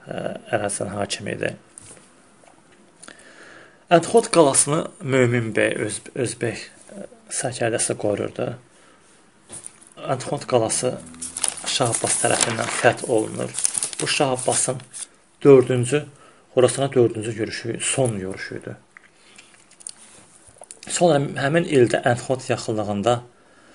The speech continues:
ə, daha iki döyüş olur. İki döyüşdə Səfəvilər qalib gəlirdi. Qalib gəldilər. Səfəvi o, ordusunda İsmail xan Alıblı, Fərə hakimi,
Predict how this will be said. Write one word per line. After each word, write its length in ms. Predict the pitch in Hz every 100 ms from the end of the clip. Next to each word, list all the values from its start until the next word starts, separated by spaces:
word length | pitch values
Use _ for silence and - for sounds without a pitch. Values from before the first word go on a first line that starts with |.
| - - _ _ _ _ _ _ _ 131
ə, 140 | 113 107 101 98 95 90 90 - - _ _ _ _ _ _ _ - - _ _ _ - 180
daha 220 | 135 160
iki 260 | - - 123
döyüş 280 | 127 120 -
olur. 380 | 143 117 135 -
İki 160 | - 123
döyüşdə 300 | 107 - 117
Səfəvilər 460 | 120 117 110 113 110
qalib 300 | 110 110 -
gəlirdi. 400 | - - - 127 - - -
Qalib 300 | 117 110 -
gəldilər. 340 | 55 - - -
Səfəvi 400 | 123 127 127 147 - 202 - -
o, 160 | 139 117 107 101 -
ordusunda 500 | 127 120 - 131 -
İsmail 480 | - - 120 120 113
xan 240 | - 120
Alıblı, 400 | 127 110 110 123
Fərə 300 | - 117 113
hakimi, 320 | 117 - 123